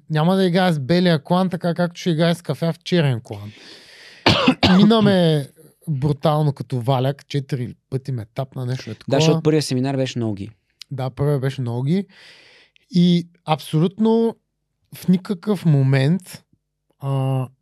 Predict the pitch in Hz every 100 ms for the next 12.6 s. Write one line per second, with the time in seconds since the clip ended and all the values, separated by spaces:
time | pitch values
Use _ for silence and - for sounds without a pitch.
0 | - 147 117 151 - 165 135 139 143 196
1 | - 165 170 151 139 254 - - 175 196
2 | 151 127 113 113 123 131 - _ _ -
3 | 156 151 _ _ _ _ _ _ - _
4 | - 127 147 147 220 214 185 120 147 160
5 | 127 - - _ _ - - 143 147 120
6 | 107 - 135 127 110 131 143 160 160 160
7 | 139 156 120 110 127 147 160 147 110 120
8 | 151 165 170 - - - 139 - - 127
9 | 147 160 175 170 180 185 185 - 185 185
10 | 202 185 202 202 170 165 147 151 139 131
11 | 123 170 170 160 143 139 139 160 170 170
12 | 185 175 - 156 170